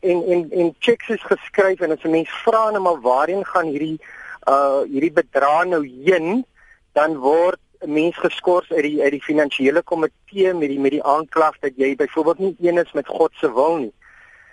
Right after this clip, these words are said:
En, en snaaks genoeg, hierdie mense het, het 'n liefde vir die Here en hulle is daar om kerke te bou, maar dan gaan doen hulle dit in Australië en in Perth en die Here het hulle nou sk-, skielik soontoe geroep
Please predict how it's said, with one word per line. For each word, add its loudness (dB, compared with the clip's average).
En, 0
en 0
snaaks 0
genoeg, 0
hierdie 0
mense 2
het, 0
het -2
'n 0
liefde -2
vir -2
die -6
Here 2
en -2
hulle 2
is -6
daar 2
om -4
kerke 0
te -2
bou, 2
maar 0
dan -2
gaan -2
doen -2
hulle 2
dit -2
in -2
Australië 0
en -2
in -2
Perth -2
en -4
die 0
Here 2
het -2
hulle -2
nou -2
sk-, -18
skielik 0
soontoe -2
geroep 0